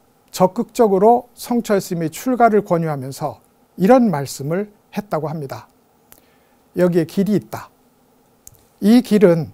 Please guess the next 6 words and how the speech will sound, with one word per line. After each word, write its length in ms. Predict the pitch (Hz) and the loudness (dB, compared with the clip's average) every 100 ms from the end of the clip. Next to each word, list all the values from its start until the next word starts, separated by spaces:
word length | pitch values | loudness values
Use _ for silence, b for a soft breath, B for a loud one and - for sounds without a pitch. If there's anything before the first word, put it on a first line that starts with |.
| _ _ _ _ - - | _ _ _ _ -20 -12
아무도 600 | 156 180 233 262 247 233 | -4 2 2 2 0 -2
그 280 | - 220 214 | 0 0 0
비결을 560 | - 180 190 175 160 | -4 0 0 0 -4
말해주지 720 | 151 151 139 127 127 202 233 _ _ _ | -4 -6 -6 -10 -6 -6 -6 _ _ _
않는 420 | - 151 151 185 - | -6 -4 -2 -4 -4
길이다. 420 | 170 143 - | -4 -6 -8